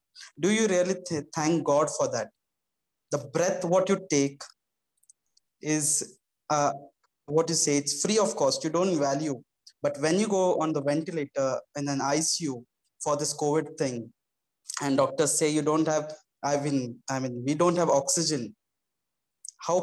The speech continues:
precious is that breeze, uh, breath for us? And this covid situation has really taught us to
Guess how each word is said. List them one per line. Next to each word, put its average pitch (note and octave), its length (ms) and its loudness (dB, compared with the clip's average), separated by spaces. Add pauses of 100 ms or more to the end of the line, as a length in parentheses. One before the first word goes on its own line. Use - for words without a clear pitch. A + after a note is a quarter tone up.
precious E3 440 4
is D#3+ 140 -4
that D3 300 0
breeze, D3 520 -4
uh, C3 80 0 (120)
breath D3+ 340 0
for C#3 140 4
us? - 360 0 (1400)
And E3+ 360 2
this G#3 200 2
covid F#3 320 0
situation E3+ 500 0
has E3 220 0
really E3+ 220 0
taught D3 300 -2
us C3+ 240 -2 (400)
to B3 400 0